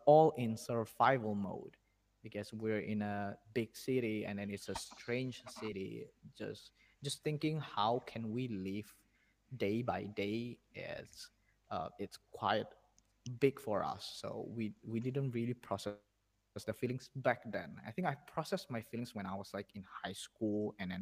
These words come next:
in university, but everything is good now. I think I didn't <laughs> go to therapy, so I'm not really sure, but I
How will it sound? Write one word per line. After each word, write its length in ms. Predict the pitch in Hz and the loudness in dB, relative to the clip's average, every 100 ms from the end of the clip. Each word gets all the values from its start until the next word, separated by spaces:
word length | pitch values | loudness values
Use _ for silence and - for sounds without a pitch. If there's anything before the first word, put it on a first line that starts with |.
| - | -8
in 140 | _ _ | _ _
university, 960 | _ 110 101 104 107 - 101 - 90 | _ -2 0 2 2 0 -4 -4 -6
but 420 | 101 95 98 101 98 | -4 -4 -4 0 0
everything 480 | 98 - 117 156 180 | 0 -2 -2 0 0
is 140 | 117 92 - - - - - | 0 -4 -8 -18 -20 -20 2
good 180 | 131 - | 4 4
now. 220 | 98 80 - - _ _ - | 0 -6 -10 -16 _ _ 2
I 220 | 113 113 110 - | 4 4 2 -4
think 220 | 107 90 - | -4 -4 -2
I 140 | 113 | 0
didn't 400 | 127 151 226 302 | 2 2 6 8
<laughs> 120 | 175 147 | 8 10
go 140 | 208 | 8
to 140 | 208 156 | 8 2
therapy, 580 | 123 107 110 160 240 254 - _ _ - - - | 4 2 0 -4 -6 -6 -18 _ _ -20 -20 -18
so 240 | - 175 165 | -2 2 6
I'm 260 | 170 180 202 | 10 10 10
not 200 | 339 220 | 8 6
really 280 | 165 160 180 | 6 6 4
sure, 500 | - 135 110 90 - - _ _ _ | 2 -2 -2 -4 -8 -18 _ _ _
but 340 | 151 151 202 - | -6 4 6 6
I 160 | 170 | 2